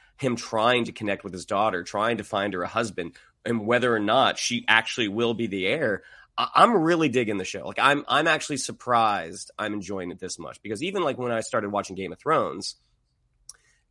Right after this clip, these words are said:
beautiful production value, but, I mean, it's a dense, it was a dense story. So there's a, and there's a lot of names that sound similar. Um, you know, a lot of folks had read those books, so they were,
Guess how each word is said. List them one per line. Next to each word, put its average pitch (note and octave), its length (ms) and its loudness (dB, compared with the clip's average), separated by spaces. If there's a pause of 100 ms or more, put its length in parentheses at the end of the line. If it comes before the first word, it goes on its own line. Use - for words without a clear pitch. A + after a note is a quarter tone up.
(300)
beautiful B2 360 0
production B2 460 0
value, G2 420 -2
but, A#2+ 260 2
I B2+ 40 2
mean, B2+ 200 0
it's B2+ 200 0
a D#3+ 60 -2
dense, G2+ 760 -4
it A#2 140 0
was B2+ 140 0
a C#3 60 0
dense G2 360 -4
story. - 500 -2
So G2+ 220 -4
there's G2 200 -4
a, G2+ 140 -4
and G#2 120 -2
there's F#2 160 -4
a F2 40 -4
lot G#2 280 4
of C3+ 60 4
names C3 400 2
that - 100 -8
sound A#2 300 -2
similar. A2+ 560 0 (320)
Um, A2+ 240 4
you A2+ 80 2
know, G2+ 80 2
a G2+ 40 2
lot B2 160 6
of A#2+ 60 -6
folks B2 140 -4
had A2 140 -4
read G#2+ 140 0
those G2 160 -2
books, F#3+ 340 -2
so A2 120 0
they A2+ 200 2
were, G2 280 -2